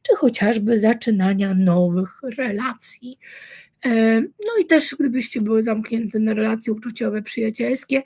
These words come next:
to jeżeli macie jakieś trudne zadania, to proście drugą osobę o wsparcie. Tak? Co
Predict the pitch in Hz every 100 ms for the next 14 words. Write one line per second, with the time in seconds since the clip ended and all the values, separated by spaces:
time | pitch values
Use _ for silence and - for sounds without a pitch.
0 | - - - - 220 285 294 285 - 247
1 | 262 226 - - 262 226 226 220 208 190
2 | 208 220 220 - _ - 254 247 214 196
3 | 202 - - 208 - - 190 208 226 214
4 | 208 190 185 - 190 180 240 202 - -
5 | - - - - - - - _ _ _
6 | - 403 440 - _ _ - - - _
7 | _ -